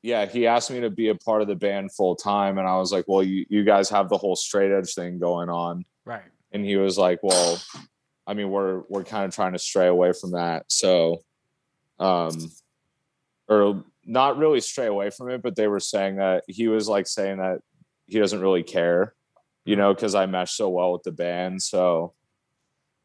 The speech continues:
Speaker 2: Yeah, he didn't wanna have that
Speaker 1: He
Speaker 2: as, as a barrier to not have you in the band. Or
Speaker 1: Yeah,
Speaker 2: in a
Speaker 1: so I
Speaker 2: band.
Speaker 1: was
Speaker 2: Yeah.
Speaker 1: Yeah, so I was like, "Yeah, I'll do it." And so we did that.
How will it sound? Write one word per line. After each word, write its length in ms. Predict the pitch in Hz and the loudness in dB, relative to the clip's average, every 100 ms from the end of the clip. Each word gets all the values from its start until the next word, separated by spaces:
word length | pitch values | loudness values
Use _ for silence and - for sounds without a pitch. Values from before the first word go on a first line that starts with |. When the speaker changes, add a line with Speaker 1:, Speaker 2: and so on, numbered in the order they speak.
| _ _ _ _ | _ _ _ _
Speaker 2:
Yeah, 140 | 147 131 | -2 -2
he 120 | 143 | 0
didn't 220 | 165 160 | -2 -2
wanna 160 | 151 131 | -4 -2
have 160 | 139 | -4
that 180 | 135 123 | -4 -6
Speaker 1:
He 40 | |
Speaker 2:
as, 160 | 117 117 - | -8 -10 -12
as 180 | 139 131 | -8 -8
a 40 | 127 | -6
barrier 640 | 131 127 120 117 110 104 | -4 -4 -4 -6 -8 -10
to 160 | - | -14
not 240 | 123 117 107 | -8 -8 -6
have 240 | 110 110 | -10 -10
you 180 | 110 107 | -12 -14
in 80 | 104 | -14
the 60 | |
band. 380 | 104 98 87 _ _ _ _ _ _ _ _ - | -16 -18 -20 _ _ _ _ _ _ _ _ 0
Or 120 | 151 | 4
Speaker 1:
Yeah, 100 | 127 | 4
Speaker 2:
in 200 | 101 90 | 2 0
a 0 | |
Speaker 1:
so 180 | 160 151 | 2 2
I 60 | 113 | 2
Speaker 2:
band. 240 | 113 117 | 0 0
Speaker 1:
was 80 | 120 - _ | -4 -12 _
Speaker 2:
Yeah. 180 | 123 98 _ _ _ _ - | -14 -14 _ _ _ _ -6
Speaker 1:
Yeah, 260 | 135 110 95 | -2 0 -2
so 180 | 123 107 | -4 -2
I 80 | |
was 120 | 104 104 | -2 -6
like, 160 | 95 | -8
"Yeah, 140 | 104 98 | -4 -2
I'll 160 | 92 | -2
do 240 | 87 95 92 | -4 -4 -4
it." 180 | 87 - | -4 -8
And 140 | 95 | -8
so 220 | - 104 | 0 2
we 140 | 101 98 | 2 2
did 300 | 90 110 101 | 2 2 4
that. 440 | 101 98 95 95 | 6 6 6 2